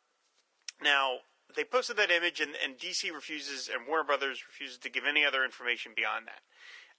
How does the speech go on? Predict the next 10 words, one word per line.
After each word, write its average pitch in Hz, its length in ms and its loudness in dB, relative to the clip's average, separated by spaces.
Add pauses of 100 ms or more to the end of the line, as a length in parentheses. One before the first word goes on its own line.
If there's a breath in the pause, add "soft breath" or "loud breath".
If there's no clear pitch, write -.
Uh, 139 200 6
I 180 60 2
don't 208 300 -2
know 165 100 4
why 135 500 4
they're 135 240 -2
necessarily 139 400 -6
being 127 180 -4
so 120 200 -6
cheeky, 160 580 -2